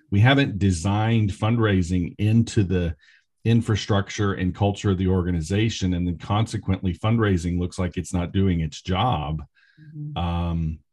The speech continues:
Speaker 1: if we designed our organizations from the get-go where it recognized that the donor and the fundraiser are gonna play a meaningful part in what it is we're doing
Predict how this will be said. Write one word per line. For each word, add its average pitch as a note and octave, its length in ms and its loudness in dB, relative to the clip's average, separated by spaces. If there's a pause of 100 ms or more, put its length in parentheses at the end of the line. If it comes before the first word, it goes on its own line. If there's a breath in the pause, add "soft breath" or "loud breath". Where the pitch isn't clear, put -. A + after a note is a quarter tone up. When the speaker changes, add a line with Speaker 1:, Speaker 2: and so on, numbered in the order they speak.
(220)
Speaker 1:
if G2+ 180 0
we A2 220 0
designed G2 640 0
our F#2 160 0
organizations F#2+ 720 -2
from F#2+ 220 -2
the F2+ 100 -2
get-go E2 840 -4 (500 soft breath)
where G2 140 0
it - 120 -4
recognized G2 800 -2
that F#2 140 -6
the F#2 80 -6
donor F2 460 -4
and F2 160 -4
the E2 40 -6
fundraiser F#2 580 -2
are E2+ 60 -6
gonna E2 160 -6
play F#2 260 -4
a E2 40 -2
meaningful F2 520 -2
part G2+ 440 -4
in F2 140 -6
what F#2 160 -2
it F2+ 80 -2
is E2+ 180 -6
we're D#2 120 -8
doing E2+ 720 -4